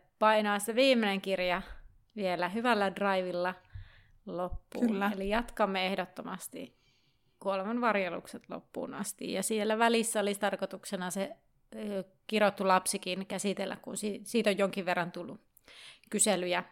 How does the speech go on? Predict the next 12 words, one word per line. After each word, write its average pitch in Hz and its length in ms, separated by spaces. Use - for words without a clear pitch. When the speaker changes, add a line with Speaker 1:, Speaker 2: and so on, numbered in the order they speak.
Speaker 1:
niin 208 360
se - 160
kyllä 185 280
siellä 185 300
sitten - 460
käsitellään 202 580
myös. 190 500
Ja 196 160
tota, 196 440
Speaker 2:
Kyllä. 185 240
Speaker 1:
itsehän 226 800
aion 254 420